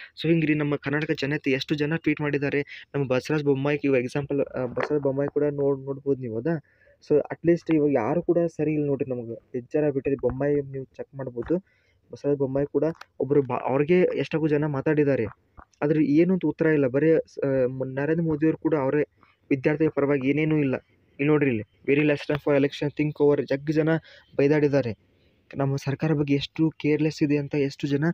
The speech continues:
ಮಾತಾಡಿದ್ದಾರೆ. So ಎಲ್ಲ ಅರ್ಥ ಮಾಡ್ಕೊಂಡು ಸ್ಟೂಡೆಂಟ್ಸಿನ ಜೀವನ ಅರ್ಥ ಮಾಡ್ಕೋಬೇಕು.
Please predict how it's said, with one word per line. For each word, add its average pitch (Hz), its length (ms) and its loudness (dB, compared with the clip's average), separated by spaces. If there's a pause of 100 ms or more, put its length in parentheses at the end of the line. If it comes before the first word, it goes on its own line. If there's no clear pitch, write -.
(280)
ಮಾತಾಡಿದ್ದಾರೆ. 139 560 2
So 151 320 -2
ಎಲ್ಲ 147 160 2
ಅರ್ಥ 147 200 -4
ಮಾಡ್ಕೊಂಡು 151 400 0
ಸ್ಟೂಡೆಂಟ್ಸಿನ 147 480 0
ಜೀವನ 135 260 -2
ಅರ್ಥ 127 180 -6
ಮಾಡ್ಕೋಬೇಕು. 139 640 -2